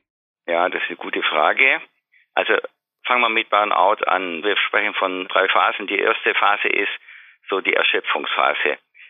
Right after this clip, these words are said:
Wenn man nicht mehr richtig kann und abends erschöpft ist und einen generellen Erschöpfungszustand hat, morgens schon müde aufsteht, das ist der Erschöpfungszustand. Dann kommt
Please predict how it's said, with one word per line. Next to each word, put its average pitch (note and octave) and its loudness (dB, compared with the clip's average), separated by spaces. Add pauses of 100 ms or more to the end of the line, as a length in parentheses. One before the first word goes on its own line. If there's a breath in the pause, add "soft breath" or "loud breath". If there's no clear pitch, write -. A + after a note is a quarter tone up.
(120 loud breath)
Wenn F2 0
man F2+ 0
nicht F#2 -2
mehr F2+ 2
richtig F2+ -4
kann G2 0
und F2+ -6
abends F#2 0
erschöpft F2 0
ist F2 -2
und E2+ -6
einen F2 -10
generellen D#2+ 0
Erschöpfungszustand - -2
hat, F2+ 0 (420 soft breath)
morgens G2+ 2
schon F#2+ -2
müde G2+ 0
aufsteht, F#2+ -2 (460 loud breath)
das G2+ 2 (540)
ist G#2+ -4 (120)
der F#2 4
Erschöpfungszustand. A2+ -2
Dann A#2 0
kommt B2+ -2